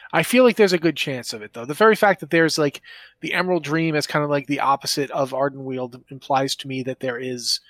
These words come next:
an as above, so below kinda setup where you've got the Shadowlands laying underneath reality, and then you've got some kind of life realm lying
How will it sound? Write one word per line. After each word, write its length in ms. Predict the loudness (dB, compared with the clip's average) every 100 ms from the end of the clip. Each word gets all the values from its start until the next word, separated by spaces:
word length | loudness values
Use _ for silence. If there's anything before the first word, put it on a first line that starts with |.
| -20 -20 _
an 140 | -2 0
as 320 | 2 2 2
above, 380 | 2 4 4 2
so 260 | 0 0
below 340 | -2 -2 0 0
kinda 280 | -2 -6 -4
setup 340 | -2 -2 -2
where 100 | -4
you've 180 | -6 -2
got 180 | -2 -2
the 80 |
Shadowlands 640 | -2 -2 0 -2 -6 -8 -6
laying 240 | -6 -6
underneath 560 | -10 -8 -6 -6 -6 -6
reality, 600 | -4 -2 -2 -4 -6 -10 _ _ _ -6
and 140 | -4
then 140 | -4 -6
you've 120 | 0
got 280 | 2 2 0
some 200 | -2 -4
kind 220 | -6 -6
of 80 | -4
life 340 | -2 -4 -4
realm 480 | -4 -4 -4 -10 -14
lying 400 | -4 -2 -2 -8